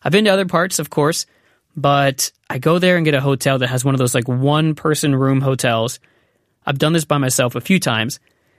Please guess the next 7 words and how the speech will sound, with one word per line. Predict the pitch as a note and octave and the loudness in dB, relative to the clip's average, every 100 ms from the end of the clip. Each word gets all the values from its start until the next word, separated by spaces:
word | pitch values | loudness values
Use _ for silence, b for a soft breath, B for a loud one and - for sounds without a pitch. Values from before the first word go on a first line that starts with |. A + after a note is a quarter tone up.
| _ _ - | _ _ -6
and | C3 B2+ B2+ C3 B2+ C#3 - _ _ _ _ _ _ _ _ - | -2 0 0 0 0 -4 -14 _ _ _ _ _ _ _ _ -4
you | D#3 | 0
can | D3 | 2
go | D3+ D#3+ D#3+ | 2 2 0
take | D3+ D#3 | 0 0
some | D3 C3 | 0 2
walks | C3 C#3+ - | 2 2 -2